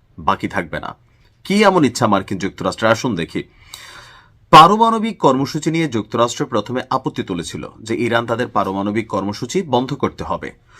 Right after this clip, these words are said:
তো এ নিয়ে তাদের যে সকল দাবি দাওয়া ছিল, তো যখন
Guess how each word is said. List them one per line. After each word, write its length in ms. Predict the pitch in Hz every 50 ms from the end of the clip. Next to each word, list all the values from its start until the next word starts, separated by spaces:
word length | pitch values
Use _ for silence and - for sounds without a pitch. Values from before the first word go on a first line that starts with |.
| - - - - - _ -
তো 80 | -
এ 180 | - 185 185 196
নিয়ে 400 | 240 262 233 151 113 110 156 175 - _ _ _
তাদের 300 | - - - - 165 160
যে 160 | 139 143 131
সকল 280 | 127 - 143 - 143 131
দাবি 240 | 113 113 107 101 110
দাওয়া 260 | 107 110 113 117 113
ছিল, 320 | - - - 131 120 127 143 151 - _ _ _ _ -
তো 200 | 113 104 104 95
যখন 520 | 87 110 113 - 139 131 131 131 127